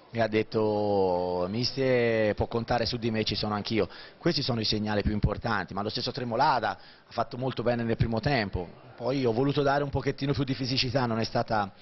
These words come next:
una, una bocciatura, anche perché non c'era bisogno di andare a lavorare più sul vertice basso, perché loro giocavano tre quattro tre e volevo tenere un pochettino più alta la squadra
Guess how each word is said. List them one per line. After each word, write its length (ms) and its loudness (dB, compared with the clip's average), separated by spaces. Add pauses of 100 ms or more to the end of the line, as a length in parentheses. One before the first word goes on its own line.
(500)
una, 360 2
una 240 0
bocciatura, 880 0 (380)
anche 400 0
perché 280 0
non 120 0
c'era 220 2
bisogno 280 0
di 100 -2
andare 220 2
a 40 0
lavorare 440 0
più 160 -6
sul 160 -2
vertice 380 -2
basso, 260 0
perché 180 -2
loro 200 2
giocavano 400 0
tre 160 -2
quattro 320 -2
tre 560 2
e 80 0
volevo 340 -2
tenere 300 0
un 60 -2
pochettino 440 -4
più 140 -2
alta 200 0
la 120 2
squadra 540 0